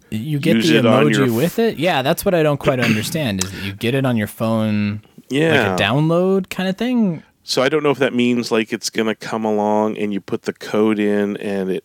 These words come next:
Speaker 2: unlocks it. Like, I don't know if they've made arrangements under the hood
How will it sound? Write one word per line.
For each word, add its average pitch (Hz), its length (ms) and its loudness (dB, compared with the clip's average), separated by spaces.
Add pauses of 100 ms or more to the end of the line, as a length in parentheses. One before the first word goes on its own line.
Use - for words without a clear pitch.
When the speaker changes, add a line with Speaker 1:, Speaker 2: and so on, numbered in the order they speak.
Speaker 2:
unlocks 95 640 -6
it. 104 160 -4 (300)
Like, 104 100 -2
I 104 60 2
don't 104 160 0
know 110 60 0
if 104 100 -2
they've 101 200 -2
made 101 220 2
arrangements 98 560 0
under 98 240 0
the 92 160 2
hood 101 420 0